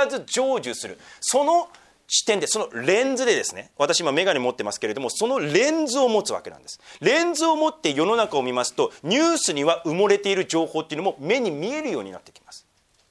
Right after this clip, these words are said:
そして共にクリスチャンが集まった時に、何が世界で起こっているかということも目に見えるようになるんです。そし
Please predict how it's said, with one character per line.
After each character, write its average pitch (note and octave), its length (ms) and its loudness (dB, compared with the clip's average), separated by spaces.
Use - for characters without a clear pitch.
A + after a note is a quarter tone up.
そ A3 140 2
し - 100 -2
て A3+ 400 0
共 G#3 180 2
に G#3 120 0
ク G#3 140 -2
リ G#3 120 0
ス - 80 -4
チ G3 100 4
ャ E3 60 2
ン - 20 -2
が D#3 260 2
集 G#3 120 -6
ま G3+ 100 2
っ G3+ 60 -4
た F3 100 0
時 C3+ 240 -8
に、 D#3 240 -4
何 E4 420 2
が C#4 160 2
世 A#3 180 2
界 A3+ 240 2
で E3+ 80 0
起 E3 180 0
こ G3+ 120 0
っ G#3 40 -2
て D#3+ 180 -4
い - 20 2
る C3+ 100 -2
か - 240 0
と A#3 100 -2
い C4 100 2
う C4 80 0
こ B3 100 0
と G#3+ 80 0
も D#3 120 0
目 G3 200 -2
に B3+ 140 0
見 D#3+ 260 -2
え F4 160 2
る E4 100 2
よ F3 120 0
う A#2 40 -2
に F2+ 120 -12
な E2+ 100 -14
る - 80 -20
ん - 80 -20
で - 80 -20
す。 - 160 -20
そ C#4+ 240 0
し - 200 0